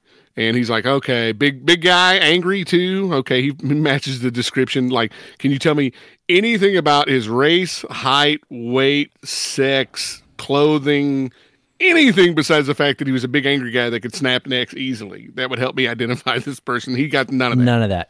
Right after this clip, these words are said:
Speaker 2: And
Speaker 1: At
Speaker 2: this
Speaker 1: all.
Speaker 2: w-, this was another, uh, extended director's cut of the victim retelling the assault, the Bat story, which I think her telling of it took longer than the actual scene itself. Like, when the guy
Speaker 1: To
Speaker 2: came
Speaker 1: take,
Speaker 2: in and
Speaker 1: to take place, yes.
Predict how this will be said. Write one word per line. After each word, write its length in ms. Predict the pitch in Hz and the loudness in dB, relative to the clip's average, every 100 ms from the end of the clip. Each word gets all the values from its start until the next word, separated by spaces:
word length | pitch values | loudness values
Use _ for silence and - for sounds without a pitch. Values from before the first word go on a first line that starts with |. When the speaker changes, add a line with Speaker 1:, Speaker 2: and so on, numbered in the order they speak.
| - | 0
Speaker 2:
And 160 | 139 143 | 4 4
Speaker 1:
At 20 | |
Speaker 2:
this 80 | 127 | 4
Speaker 1:
all. 80 | 139 | 0
Speaker 2:
w-, 120 | 123 | -2
this 220 | 120 147 | 2 2
was 140 | 147 120 | 2 2
another, 520 | 120 127 117 107 98 | 4 4 4 2 0
uh, 120 | 101 | -2
extended 420 | 95 - 127 110 | -2 -2 -2 0
director's 400 | 95 113 - 104 | 0 0 0 -2
cut 220 | - 113 98 | 0 -2 -2
of 120 | 104 | -4
the 80 | 101 | -2
victim 420 | 123 123 110 98 | -2 0 0 0
retelling 640 | 113 - 120 117 107 101 101 | 0 0 0 2 2 0 -2
the 140 | 107 | -2
assault, 560 | 95 - 113 113 - - _ _ _ _ _ | 0 0 0 -2 -6 -14 _ _ _ _ _
the 140 | 110 95 | -6 0
Bat 240 | 110 120 | 0 0
story, 440 | - 113 104 98 - - | -2 0 0 0 -4 -4
which 140 | - 120 | -2 0
I 80 | 104 | 0
think 300 | - 160 - | 0 0 2
her 120 | 156 | 0
telling 400 | 135 - 127 139 | 0 0 0 2
of 160 | 151 165 | 2 2
it 240 | 208 _ | -2 _
took 260 | - 143 - | -2 -2 0
longer 600 | 110 120 135 117 98 98 _ _ _ _ _ _ | 0 2 4 2 2 -2 _ _ _ _ _ _
than 180 | 110 117 | 0 2
the 160 | 113 110 | 4 4
actual 540 | 117 - 120 101 92 | 2 0 2 0 0
scene 400 | - - 120 113 | -2 0 2 2
itself. 480 | 87 - 104 71 - | 2 0 -2 -2 -2
Like, 120 | 104 - | -2 0
when 160 | 101 | 0
the 80 | 98 | 2
guy 160 | 110 110 | 0 0
Speaker 1:
To 80 | |
Speaker 2:
came 100 | 131 | 2
Speaker 1:
take, 160 | 202 131 | 2 2
Speaker 2:
in 60 | 101 | 0
and 140 | 101 | -2
Speaker 1:
to 100 | 165 | -2
take 220 | 175 139 | 0 0
place, 280 | - 135 120 | 0 -4 0
yes. 300 | 135 104 | -2 -2